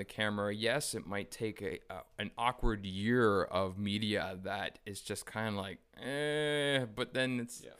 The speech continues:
Speaker 1: it's like my experience too. I'm not used to be in front of the camera, but by doing this weekly show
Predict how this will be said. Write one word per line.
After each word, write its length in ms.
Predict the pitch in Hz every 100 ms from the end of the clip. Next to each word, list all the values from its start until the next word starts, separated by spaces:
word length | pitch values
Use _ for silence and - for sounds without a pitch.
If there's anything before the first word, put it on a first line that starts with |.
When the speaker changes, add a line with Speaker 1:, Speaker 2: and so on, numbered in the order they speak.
| - -
Speaker 1:
it's 80 | -
like 100 | 147
my 160 | 147 170
experience 600 | 143 - 127 113 107 -
too. 160 | 139
I'm 80 | 113
not 180 | 113 -
used 280 | 107 - -
to 60 |
be 140 | 98 101
in 100 | 92
front 160 | 92
of 40 | 90
the 60 | -
camera, 340 | 92 123 82
but 300 | 95 104 -
by 140 | 104 101
doing 380 | 107 113 131 107
this 160 | 95
weekly 380 | 107 101 - 95
show 560 | - 120 143 107 98